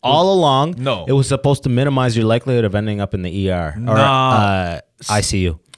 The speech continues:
Speaker 2: It was, in the beginning, they were saying ninety-nine percent effective against, uh, re-getting it or whatever.
Speaker 1: Word, really?
Speaker 2: Yeah, and then it dropped to,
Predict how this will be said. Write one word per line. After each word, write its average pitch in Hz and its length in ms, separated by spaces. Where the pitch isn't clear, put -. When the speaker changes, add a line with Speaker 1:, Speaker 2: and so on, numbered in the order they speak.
Speaker 2:
It 131 60
was, 131 240
in 131 220
the 123 80
beginning, 127 300
they 147 60
were 123 100
saying 139 360
ninety-nine 123 720
percent 123 300
effective 120 560
against, 110 480
uh, 95 600
re-getting 120 1300
it 92 100
or 90 60
whatever. 82 480
Speaker 1:
Word, 117 340
really? 104 360
Speaker 2:
Yeah, 139 480
and 123 120
then 143 80
it 123 80
dropped 120 200
to, 110 80